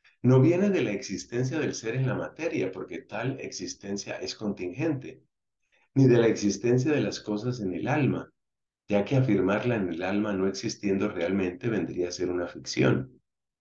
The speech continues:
Luego viene de aquella ejemplaridad del arte eternal,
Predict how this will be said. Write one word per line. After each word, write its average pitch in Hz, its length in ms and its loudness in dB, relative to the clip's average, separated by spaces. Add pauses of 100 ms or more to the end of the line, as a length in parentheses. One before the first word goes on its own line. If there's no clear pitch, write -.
(680)
Luego 123 400 8
viene 156 500 4
de 104 140 0
aquella 123 400 2
ejemplaridad 113 1080 2
del 104 200 0
arte 117 340 -2
eternal, 87 680 -6